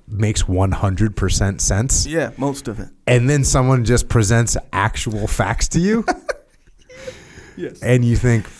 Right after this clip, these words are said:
Speaker 1: "Hmm, I'm completely wrong,"
Speaker 2: Yeah.
Speaker 1: right?
Speaker 2: Yeah.
Speaker 1: So sometimes intuitive thinking is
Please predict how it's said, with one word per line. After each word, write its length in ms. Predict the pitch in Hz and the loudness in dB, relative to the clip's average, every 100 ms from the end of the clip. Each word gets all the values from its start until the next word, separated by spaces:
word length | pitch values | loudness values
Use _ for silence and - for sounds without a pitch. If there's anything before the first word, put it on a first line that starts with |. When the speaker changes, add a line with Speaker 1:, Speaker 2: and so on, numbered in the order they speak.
| - - | -20 -6
Speaker 1:
"Hmm, 160 | 180 104 - - | -4 -4 -6 -10
I'm 180 | 98 98 | -6 -4
completely 480 | 104 90 110 101 117 | -2 2 2 2 2
wrong," 320 | 135 87 - - | 2 0 -6 -12
Speaker 2:
Yeah. 80 | - | 0
Speaker 1:
right? 260 | 101 131 - - | 2 2 -4 -16
Speaker 2:
Yeah. 120 | 120 - - - _ _ _ | -14 -14 -20 -20 _ _ _
Speaker 1:
So 520 | - - 156 143 135 - | -2 2 4 4 2 2
sometimes 720 | - 180 214 185 147 143 - - _ _ _ _ _ _ _ _ _ _ - | 2 2 2 2 2 0 -4 -6 _ _ _ _ _ _ _ _ _ _ 0
intuitive 640 | 135 135 - 180 135 120 | 0 2 2 4 4 2
thinking 500 | - 165 - 92 113 - _ _ _ - _ _ _ _ _ _ _ _ _ 123 | 0 -2 0 -2 -2 -10 _ _ _ -20 _ _ _ _ _ _ _ _ _ 4
is 400 | 123 113 107 | 4 4 0